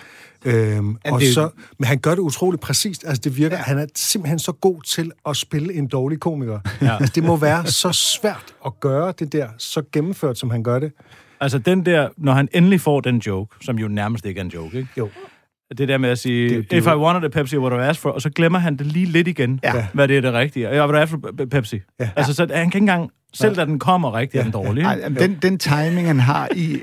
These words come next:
Speaker 1: Og det er jo
Speaker 2: at
Speaker 1: slet
Speaker 2: skulle
Speaker 1: ikke en,
Speaker 2: spille
Speaker 1: altså, det er jo
Speaker 2: i
Speaker 1: slet ikke en god
Speaker 3: Ja.
Speaker 1: joke på nogen måde.
Speaker 2: Nej, nej.
Speaker 1: Altså, der
Speaker 2: Men det er
Speaker 1: var
Speaker 2: rigtigt, fordi timingen er simpelthen så præcis i,
Speaker 3: Ja.
Speaker 2: at han ligesom lader, som om han er ved at dumme sig igen, men så husker det rigtigt.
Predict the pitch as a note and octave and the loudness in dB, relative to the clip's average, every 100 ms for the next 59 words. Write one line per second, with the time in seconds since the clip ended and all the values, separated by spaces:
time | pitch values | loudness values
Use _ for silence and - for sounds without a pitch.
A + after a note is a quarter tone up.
0 | - A#2 C3+ B2+ B2 D#3+ C#3 C3+ E3+ E3+ | -6 -4 0 0 2 0 2 4 4 4
1 | F3 C3 - F#3 F3 C#3+ B2+ A2 A#2 A2+ | 4 2 0 0 2 2 0 -2 -2 -2
2 | B2+ A#2 C#3+ D#3 F#3+ F#3 C#3 - C3+ - | 0 0 2 2 2 2 2 -4 -4 0
3 | D#3 D#3+ D3 D3+ D3 B2 D3 D#3+ F#3 F3+ | 4 4 4 2 0 0 2 2 2 -2
4 | D3+ - - - - D3 C3+ C3+ C#3 - | -4 -4 -8 -8 -4 -4 -6 -8 -6 -6
5 | D3+ C3 D3+ C3+ C3+ C3 D3+ D3 E3+ A#2 | -6 -6 -2 -2 0 2 2 0 -2 -2
6 | - - - D3 D#3+ E3 - D#3 D3 C3 | -6 -20 -8 0 2 2 -2 0 0 0
7 | B2+ C3 B2 C#3 G3+ E3+ D#3+ D#3+ E3 D3 | 0 0 -2 0 0 2 0 0 -2 -2
8 | C#3 C3+ B2+ D3+ D3+ D3+ - D3 B2+ B2+ | 0 0 0 0 0 0 0 0 2 2
9 | - | -2